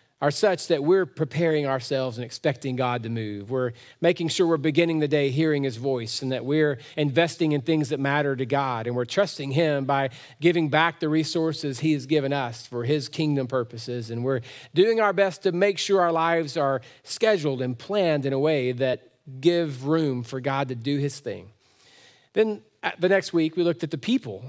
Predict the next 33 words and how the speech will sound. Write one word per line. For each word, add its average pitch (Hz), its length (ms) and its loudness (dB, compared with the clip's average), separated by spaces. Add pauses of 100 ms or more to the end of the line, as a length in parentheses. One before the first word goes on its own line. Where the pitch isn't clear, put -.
the 135 60 -20
people 202 300 0
in 156 80 2
our 139 120 2
lives, 107 460 -4
how 131 180 0
we're 160 240 2
intentionally 147 1120 -2 (680)
supposed 190 560 0
to 180 80 2
bring 175 340 2
people 175 380 0
into 175 280 0
our 165 120 4
lives, 156 540 0
people 175 320 0
who 170 160 4
we 170 100 2
can 160 180 0
look 180 200 0
to 180 220 4
and 165 100 -2
say, 165 140 2
"I 151 160 2
aspire 175 640 0
to 170 100 -10
be 165 300 2
like 147 220 0
that," 147 300 2
or 147 60 2
if 143 100 -4
nothing 190 320 2
else, 185 240 2